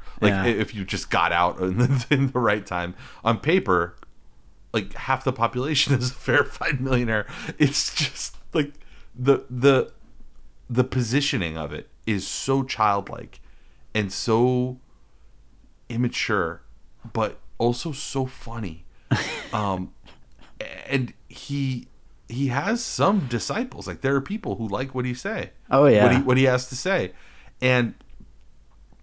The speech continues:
Speaker 1: <laughs> I'm just gonna read a few choice ones. He's, like, a big, uh, he's not, like, what you would call right wing, but he's more, like, Proud Boys-y. He, he's
Speaker 2: Mm-hmm.
Speaker 1: not, like, political. He's more just, like,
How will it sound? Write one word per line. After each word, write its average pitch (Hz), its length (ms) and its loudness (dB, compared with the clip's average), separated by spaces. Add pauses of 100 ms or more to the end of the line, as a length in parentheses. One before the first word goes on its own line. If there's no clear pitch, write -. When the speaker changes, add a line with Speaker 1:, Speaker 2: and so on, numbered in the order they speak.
(260)
Speaker 1:
<laughs> - 0 -
I'm - 840 -10
just 107 160 -8
gonna 113 160 4
read 95 160 2
a 90 40 2
few 90 380 -4 (360)
choice 90 340 0
ones. 85 220 -6 (160)
He's, 156 220 4
like, 135 100 6
a 131 60 6
big, 92 640 0 (360)
uh, - 160 -10
he's 113 240 -6
not, 139 220 2
like, 107 180 -2
what 98 140 -6
you 101 80 -2
would 90 100 -4
call 87 240 -4
right 82 300 -4
wing, 110 220 -2
but 95 160 -6
he's 95 220 -8
more, 98 220 -2
like, 85 360 -4 (840)
Proud 98 340 0
Boys-y. 110 640 -6
He, 117 480 -2
he's 113 260 -2
Speaker 2:
Mm-hmm. 139 220 4
Speaker 1:
not, 123 200 4
like, 101 240 0
political. 98 640 -2
He's 101 260 -4
more 95 240 0
just, 92 300 -6
like, 87 320 -2